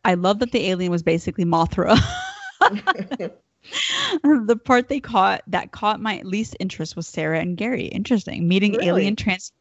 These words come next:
Speaker 1: Amelia Earhart. It was fine, I guess. I think that this subplot, while still interesting, needs more work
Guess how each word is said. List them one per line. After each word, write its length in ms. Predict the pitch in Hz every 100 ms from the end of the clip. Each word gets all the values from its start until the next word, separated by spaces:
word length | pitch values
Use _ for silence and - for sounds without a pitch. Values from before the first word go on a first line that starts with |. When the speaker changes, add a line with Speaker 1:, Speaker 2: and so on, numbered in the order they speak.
| _ 170
Speaker 1:
Amelia 320 | 165 160 165
Earhart. 480 | - 202 180 104 - _ - - - -
It 60 |
was 220 | 208 240 -
fine, 220 | 202 190
I 80 | 170
guess. 340 | 123 147 -
I 100 | -
think 200 | 185 214
that 140 | 233 -
this 200 | 202 -
subplot, 420 | 185 - 160 -
while 180 | 160 175
still 260 | - 208 -
interesting, 600 | 226 214 160 - 156 160
needs 200 | 165 185
more 200 | 175 185
work 340 | 170 160